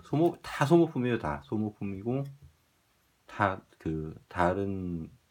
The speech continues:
취미들보다 이제 소모품 투자, 그, 사이클이 굉장히 짧아요. 그래서 그런 부분들 감안하셔서 잘 선택하시기 바랍니다. 어, 저는 또 레이싱 드론을 이렇게 영상으로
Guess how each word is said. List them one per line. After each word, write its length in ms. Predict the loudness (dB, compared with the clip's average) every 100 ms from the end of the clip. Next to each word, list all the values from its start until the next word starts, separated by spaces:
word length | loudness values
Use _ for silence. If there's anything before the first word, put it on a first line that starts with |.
| _
취미들보다 680 | -6 -4 -2 -4 -4 -6
이제 180 | -8 -8
소모품 420 | -8 -8 -8 -8
투자, 440 | -12 -12 -6 -4 -4 -8 -12 -16 _ _
그, 320 | -12 -12 -8 -6 -6 -10 _
사이클이 440 | -4 -4 -4 -4
굉장히 280 | -4 -4 -2
짧아요. 480 | 0 0 0 -2 -8 _ -14
그래서 320 | -6 -6 -8 _ -20 -20 -20 -18 -14 -12 -10 -10 -12 -14 -16 -8
그런 240 | 6 8 8
부분들 680 | 4 2 2 2 2 0 -4
감안하셔서 920 | 0 2 2 2 2 0 2 2 2
잘 180 | 0 0
선택하시기 600 | 0 -2 -2 -2 -4 -4
바랍니다. 580 | -4 -2 -2 -2 -4 -8 -10
어, 220 | -10 -10
저는 320 | -8 -8 -6 -6
또 140 | -4
레이싱 540 | 0 0 0 -4 -6 -6
드론을 360 | -4 -2 0
이렇게 300 | 0 -2 0
영상으로 920 | 2 2 4 2 2 0 2 2 2